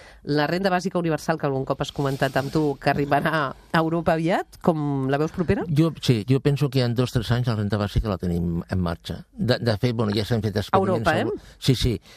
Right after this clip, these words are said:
Speaker 2: De fet, ja s'ha, ja s'ha fet, s'han fet experiments a Holanda, s'han exper-, fet experiments a Finlàndia i tal. Sí, jo penso que això serà... Ara,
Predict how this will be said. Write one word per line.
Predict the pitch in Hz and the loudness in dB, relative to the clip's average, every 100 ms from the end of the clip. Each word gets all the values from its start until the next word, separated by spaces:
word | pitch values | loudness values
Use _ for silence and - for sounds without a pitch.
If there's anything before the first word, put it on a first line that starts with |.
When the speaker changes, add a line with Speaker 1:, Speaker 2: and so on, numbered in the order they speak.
| - | -2
Speaker 2:
De | 123 | 0
fet, | 113 123 | 0 -2
ja | 131 | 0
s'ha, | 127 - - - | -2 -4 -8 -2
ja | 120 | 0
s'ha | 120 | 0
fet, | 113 110 107 - - | 0 0 -2 -4 -10
s'han | - 113 107 | -2 -2 0
fet | 110 | -2
experiments | 110 - 110 110 107 101 | -2 -2 -2 0 -2 0
a | 104 | 0
Holanda, | 120 139 135 127 127 127 | 0 0 0 -2 -2 -2
s'han | - 120 107 | -2 -2 -2
exper-, | 113 110 104 | -2 -2 -2
fet | 113 | -4
experiments | 104 98 107 107 104 | -4 -2 -2 0 -2
a | 104 | -2
Finlàndia | 101 104 127 117 104 | -2 0 0 -2 -2
i | |
tal. | 110 107 - - - - | -2 -4 -8 -20 -16 -2
Sí, | 107 92 | -2 0
jo | 101 | 0
penso | 110 101 110 | 0 0 -2
que | 98 | -2
això | - 107 - | 0 -2 -2
serà... | - 98 95 104 104 - - - | -4 -2 0 0 -2 -6 -12 -2
Ara, | 131 139 | 0 0